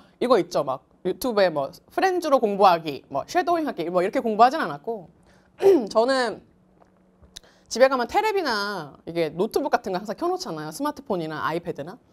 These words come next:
그래서 저는 제가 항상 조-, 그러니까 진짜 좋아하는 드라마 있죠. 예를 들면 저는 되게 좋아하는 드라마가 뭐 셜록, 뭐 프렌즈도 되게 좋아하고 뭐 빅뱅 티어리 이런 거 되게 좋아했어요.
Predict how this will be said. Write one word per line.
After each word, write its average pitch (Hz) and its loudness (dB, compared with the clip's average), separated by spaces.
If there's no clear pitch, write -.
그래서 240 0
저는 254 0
제가 220 2
항상 330 -2
조-, - -8
그러니까 214 -2
진짜 302 -2
좋아하는 214 4
드라마 185 -2
있죠. 143 -12
예를 165 -2
들면 175 -4
저는 165 -6
되게 165 -4
좋아하는 220 0
드라마가 160 -2
뭐 113 -12
셜록, 349 2
뭐 143 -6
프렌즈도 320 2
되게 175 -2
좋아하고 165 -2
뭐 202 -2
빅뱅 294 -2
티어리 175 2
이런 208 -2
거 202 0
되게 151 -6
좋아했어요. 135 -16